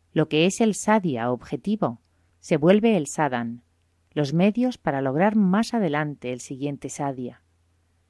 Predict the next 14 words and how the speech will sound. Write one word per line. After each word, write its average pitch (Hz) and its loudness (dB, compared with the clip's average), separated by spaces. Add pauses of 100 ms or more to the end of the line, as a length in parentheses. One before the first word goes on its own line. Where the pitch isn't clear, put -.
(140)
Cuando 165 6
una 175 6
persona 185 2
entra 214 2
en 170 2
esta 233 0
cadena 151 0
de 135 -4
causa 190 0
y 165 2
efecto, - -6 (440)
con - 2
el 147 0
tiempo 240 0